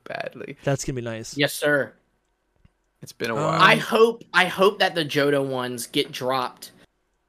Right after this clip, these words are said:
Speaker 3: uh, in Teal Mask, honestly, and just aren't available in the wild, because I really wanted to use a Totodile on Kitakami. I thought that would be really cool. Um,
Speaker 1: I don't think, I don't think that's gonna
Speaker 3: I
Speaker 1: happen.
Speaker 3: think, I think
Speaker 1: But
Speaker 3: the Sinnoh ones at least will, because if you notice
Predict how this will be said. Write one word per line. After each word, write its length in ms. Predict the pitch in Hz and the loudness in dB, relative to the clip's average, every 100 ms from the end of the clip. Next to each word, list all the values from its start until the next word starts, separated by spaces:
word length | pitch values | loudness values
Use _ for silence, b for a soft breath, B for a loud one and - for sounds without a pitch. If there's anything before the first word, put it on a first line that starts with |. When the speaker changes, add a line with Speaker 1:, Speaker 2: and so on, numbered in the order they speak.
| _ _ _ - | _ _ _ 2
Speaker 3:
uh, 340 | 139 131 123 120 - - | 6 6 4 0 -10 -2
in 160 | 147 | 0
Teal 280 | 139 - 160 | 0 2 4
Mask, 360 | 139 123 135 - | 6 4 2 4
honestly, 460 | 151 156 160 170 151 | 4 4 4 6 6
and 80 | 139 | 4
just 200 | 131 - | 2 2
aren't 220 | 143 139 | 2 2
available 440 | 135 135 135 131 131 | 4 4 4 4 2
in 80 | |
the 80 | 120 | 2
wild, 420 | 113 113 117 131 - B - _ - | 0 2 2 0 -2 B -20 _ 2
because 380 | 143 - 139 143 | 4 6 4 6
I 60 | |
really 400 | 131 131 160 160 | 4 6 8 10
wanted 260 | 156 156 143 | 8 6 2
to 60 | |
use 200 | 131 135 | 0 -2
a 60 | 127 | -4
Totodile 340 | - 127 113 104 | -2 -2 0 -4
on 140 | 104 | -6
Kitakami. 500 | 120 110 98 87 - - - | -8 -8 -10 -12 -14 -20 -12
I 40 | 131 | -4
thought 200 | 131 120 | 0 2
that 100 | 127 | 2
would 100 | 117 | 0
be 100 | 117 | -2
really 240 | 113 104 | -2 -4
cool. 300 | - 87 117 - - | -8 -10 -10 -10 -2
Um, 320 | 120 113 113 | 0 2 0
Speaker 1:
I 20 | |
don't 120 | 110 - | -4 -8
think, 180 | - | -4
I 40 | 117 | -2
don't 80 | 117 | 0
think 120 | 113 | -4
that's 140 | 110 | -6
gonna 140 | - 110 | -6 4
Speaker 3:
I 120 | 175 | 6
Speaker 1:
happen. 120 | 240 | 6
Speaker 3:
think, 240 | 214 302 - - | 2 -2 -6 4
I 100 | 196 | 6
think 180 | - 294 | 6 4
Speaker 1:
But 60 | 190 | 4
Speaker 3:
the 60 | |
Sinnoh 400 | 175 208 208 180 | 4 6 8 8
ones 260 | 156 143 131 | 8 4 2
at 140 | 117 | -2
least 280 | 127 131 - | -2 -4 -6
will, 220 | 110 95 | -6 -4
because 360 | 120 135 170 165 | -2 2 2 2
if 160 | 175 170 | 0 2
you 80 | |
notice 560 | 160 160 180 170 156 | 4 6 8 8 6